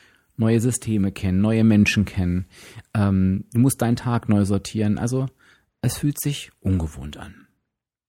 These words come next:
Aber irgendwann ist es so, dass du einfach wieder jeden Tag zur Arbeit gehst.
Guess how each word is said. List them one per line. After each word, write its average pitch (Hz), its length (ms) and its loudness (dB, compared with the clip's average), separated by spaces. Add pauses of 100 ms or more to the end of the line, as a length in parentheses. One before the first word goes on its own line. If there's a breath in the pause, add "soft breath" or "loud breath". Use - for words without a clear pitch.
(220)
Aber - 240 -6
irgendwann 156 640 4
ist 107 160 -6
es 87 140 -4
so, 107 320 -2 (1400 soft breath)
dass 135 140 -4
du - 120 -4
einfach 82 320 -4
wieder 120 100 -2
jeden 85 280 -2
Tag - 240 -6
zur 110 120 -4
Arbeit 120 320 -4
gehst. - 380 -14